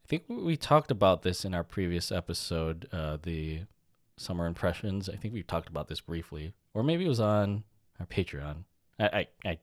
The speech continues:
don't remember, <laughs> but we did talk about it recently. Uh, that's the show Combatants Will Be Dispatched. Uh, this one was created by Natsume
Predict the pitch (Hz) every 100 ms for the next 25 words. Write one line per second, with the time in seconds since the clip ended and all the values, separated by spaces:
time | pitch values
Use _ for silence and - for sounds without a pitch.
0 | _ 87 - 80 76 78 - 202 202 185
1 | 156 143 151 - 104 92 87 92 87 -
2 | 85 80 - - - - - 107 101 98
3 | 101 104 117 - - 135 - 131 123 123
4 | 123 113 107 104 85 110 110 - 104 104
5 | 95 95 90 85 92 - 85 67 - -
6 | - _ _ _ _ _ _ _ 95 87
7 | 85 80 78 78 85 - 110 - 113 117
8 | - 127 117 113 110 110 107 107 _ _
9 | _ _ _ 127 123 113 - - 139 139
10 | 123 110 98 92 92 92 - 120 113 104